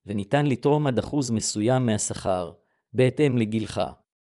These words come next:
חיסכון פנסיוני הוא דרך מצוינת לצבור כספים לקראת הפרישה,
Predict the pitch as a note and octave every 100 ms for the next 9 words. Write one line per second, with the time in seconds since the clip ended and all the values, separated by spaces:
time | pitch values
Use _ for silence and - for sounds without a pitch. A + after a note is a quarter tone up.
0 | _ _ _ _ _ _ _ - A2+ -
1 | G#2+ C#3+ D#3 B2+ G2+ G2 - A#2 A#2+ A2
2 | G#2 G#2+ G#2 B2+ C#3 - A#2+ - G#2+ B2+
3 | D3 D3 A2+ A2 A2 C3+ D#3+ - - -
4 | D#3+ D3+ B2 B2+ B2 A#2+ A2 G2+ - F#2+